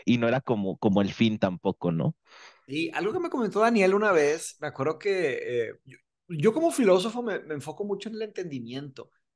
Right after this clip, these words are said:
Speaker 2: pero una vez an-, este Daniel me dijo, "Mateus, pues también se trata de dis-, disfrutar, ¿no? De divertirse". <laughs> Y yo, "Pues sí, sí es cierto".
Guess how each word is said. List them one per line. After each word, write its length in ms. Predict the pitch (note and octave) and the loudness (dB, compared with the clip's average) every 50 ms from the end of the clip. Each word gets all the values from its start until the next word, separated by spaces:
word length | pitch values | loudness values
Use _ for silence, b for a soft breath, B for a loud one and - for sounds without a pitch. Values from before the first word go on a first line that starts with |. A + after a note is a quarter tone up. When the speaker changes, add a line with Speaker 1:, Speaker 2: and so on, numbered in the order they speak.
| _ _ - | _ _ -4
Speaker 2:
pero 140 | D3+ D#3+ | -2 2
una 80 | E3+ F#3+ | 4 4
vez 160 | G#3 G#3 G#3 | 4 4 4
an-, 200 | B3 A#3+ A3+ F#3 - | 2 0 0 0 0
este 320 | D#3+ E3 - - - G#3+ | 0 0 0 0 0 2
Daniel 240 | G#3+ G#3 F#3+ F3+ F3+ | 2 2 2 2 2
me 80 | F#3 F#3+ | 4 4
dijo, 200 | F#3 F3+ F3+ D#3+ | 4 4 2 -2
"Mateus, 380 | D#3 D#3+ - F#3+ F#3+ F3+ F3+ | -6 -4 -4 -2 -4 -4 -4
pues 140 | - D3 C3+ | -8 -12 -12
también 260 | - D#3 C#3+ D#3 F3+ F3 - | -10 -8 -8 -8 -8 -8 -8
se 100 | A#3 A3+ | -8 -6
trata 320 | - G#3 G#3 G#3 - A#3 | -4 -4 -4 -4 -4 -6
de 260 | A#3 A3+ A3 G#3 F#3 | -4 -2 0 2 2
dis-, 220 | E3+ D#3+ C#3 - - | 2 2 0 -4 -8
disfrutar, 680 | B2+ D3 C3+ A#2+ - - C3+ C3 - E3 G3+ A3+ A3 F#3+ | -4 -4 -4 -4 -6 -8 -10 -4 2 4 4 4 2 0
¿no? 160 | G3+ A3+ A3+ | -6 -6 -4
De 80 | F#3+ | -4
divertirse". 640 | E3 D#3 D3 C#3+ C3+ - - F3+ G#3+ A3+ - - - - | -2 -2 -2 -2 -2 -2 -4 -2 -2 -2 -4 -6 -8 -10
<laughs> 380 | - - - E4+ D#4+ - - - | -12 -8 -6 -6 -6 -6 -4 -2
Y 80 | G#3+ | 2
yo, 160 | G3+ F3 E3 | 2 2 2
"Pues 140 | E3+ F3 - | 2 -2 -4
sí, 240 | - - A#3+ B3+ C4 | -2 -2 -2 -2 -2
sí 100 | - B3 | -2 -2
es 80 | A#3 - | -4 -4
cierto". 380 | - C4+ B3+ C4 - - A3+ | -2 -2 -2 -2 -4 -8 -16